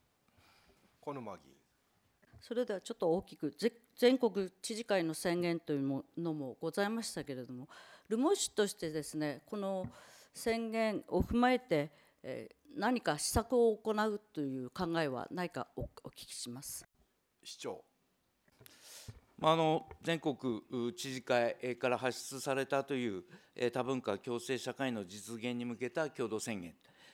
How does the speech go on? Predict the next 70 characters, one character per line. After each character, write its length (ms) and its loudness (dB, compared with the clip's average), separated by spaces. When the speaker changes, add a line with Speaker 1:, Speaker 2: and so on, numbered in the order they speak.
Speaker 3:
え 120 0
ー、 40 0
と 100 -6
い 100 0
う 100 -4
こ 160 -8
の 60 -4
趣 380 -6
旨 80 -4
に 80 -6
つ 160 -6
い 60 -6
て 100 -2
は 80 2
で 100 -6
す 100 -10
ね、 180 -2
あ 160 2
の、 320 0
私 440 -4
た 120 2
ち 120 -8
も、 280 0
え 120 -2
ー、 40 0
社 140 -4
会 240 2
づ 260 -10
く 120 -6
り 100 0
を 60 0
進 340 -8
め 100 2
る 120 -4
と 160 -2
い 120 -4
う、 40 -10
う、 320 -8
中 280 0
で 80 0
は、 220 0
あ、 240 0
に、 260 -6
共 220 -4
通 220 -8
の 180 -2
認 180 -2
識 260 -6
を 80 4
持 140 -6
っ 20 -18
て 360 -8
い 80 -6
る 120 -8
と 120 -4
こ 100 -2
ろ 80 0
で 80 -2
す。 160 -14
ま 120 2
あ、 60 6
あ 20 2
の、 120 -4
先 320 -4
ほ 140 -2
ど 120 -2
も 120 -4
で 80 -2
す 140 -8
ね、 180 -4